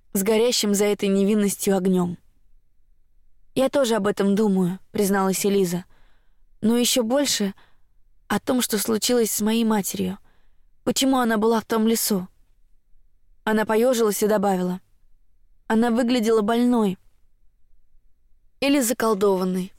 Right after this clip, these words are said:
Они вошли в замок, и здесь, под защитой старых стен, Аберону стало спокойнее.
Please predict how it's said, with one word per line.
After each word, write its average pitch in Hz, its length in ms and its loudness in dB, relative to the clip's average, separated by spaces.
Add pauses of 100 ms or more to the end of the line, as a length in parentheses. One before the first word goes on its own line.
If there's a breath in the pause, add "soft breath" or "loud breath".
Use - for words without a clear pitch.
(840)
Они 226 200 0
вошли 226 280 0
в 208 80 0
замок, 233 400 0
и - 20 0
здесь, 208 300 -2
под 190 160 -4
защитой 208 400 -2
старых 202 300 -4
стен, 233 340 -2 (480 soft breath)
Аберону 214 400 2
стало 202 260 -2
спокойнее. 180 680 -4